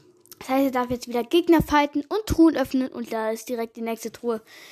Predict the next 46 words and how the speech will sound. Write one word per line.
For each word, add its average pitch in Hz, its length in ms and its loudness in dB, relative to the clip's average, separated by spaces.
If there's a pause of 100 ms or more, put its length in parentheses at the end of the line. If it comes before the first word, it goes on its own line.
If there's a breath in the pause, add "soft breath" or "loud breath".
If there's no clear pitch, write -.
(160 loud breath)
Wird 285 200 4
geöffnet, 269 360 2
ein 262 220 0
Grabotron 277 680 0
kommt 262 260 -6
raus 240 240 0
und 277 180 -4
eine 247 240 0
taktische 277 400 -8
Schrotflinte, 285 600 -2
die 247 300 -4
er 226 140 -4
mitnimmt 269 460 -4
tatsächlich. 226 520 -14
Ich 285 120 -4
hätte 277 160 0
lieber 254 180 2
die 233 140 -6
graue, 226 400 0 (1300 loud breath)
graue 262 320 4
Pump 320 320 0
genommen, 247 460 -8
aber 240 400 -8
ist - 160 -14
ja 240 80 -6
seine 240 260 2
Sache. 233 260 -2
Er 240 120 -2
ist 240 80 -6
Switch-Spieler, 254 480 -6
das 233 160 -8
heißt, 240 340 -8
er 240 140 -8
hat 240 160 -8
nicht 240 120 -10
so 240 60 -16
gutes - 320 -12
Aim 240 240 -2
und 233 220 -6
kann 240 160 -6
damit 240 240 -2
schneller 233 240 0
schießen 285 360 0
irgendwie. 277 380 -4
Keine 240 300 -10
Ahnung. 240 320 -6